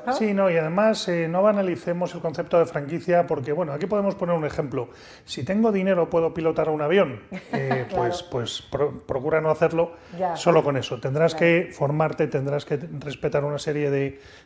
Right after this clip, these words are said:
Speaker 2: de caminos por los que tienes que ir. Y en el ámbito de la franquicia también es así. Una cosa es que te guste y otra cosa es que tengas la capacidad para manejarla, que, eh, elijas el sitio adecuado, la marca adecuada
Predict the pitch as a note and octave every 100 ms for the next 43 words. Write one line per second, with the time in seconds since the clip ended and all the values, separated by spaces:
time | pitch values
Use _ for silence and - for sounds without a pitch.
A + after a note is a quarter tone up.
0 | - C#3+ D3 D3+ D#3+ C3+ - C#3 C3+ C#3
1 | D#3+ D#3+ F3 F3 F3 - - _ F3 D#3
2 | E3+ G#3 G3+ G3 - F3 F#3 F#3+ F#3+ D#3+
3 | E3 D#3 - B2 C3+ D#3+ F3+ F#3+ F#3 -
4 | E3 D3 D#3 F3 F3+ E3 D3+ D3+ E3+ F3
5 | D3 D#3+ F3 E3 D#3+ D3 C#3 - C#3+ D#3
6 | F3 - - - _ - D#3 D#3+ D3 C#3
7 | - D3+ D#3+ D#3 E3 - _ - _ D#3+
8 | D#3 E3 D3 - D3 C#3+ D3 D#3+ - E3
9 | C#3 E3+ E3+ D#3 C3+ D3+ D3+ C3+ C#3+ D3+
10 | D3 C#3+ D3 D3 D3+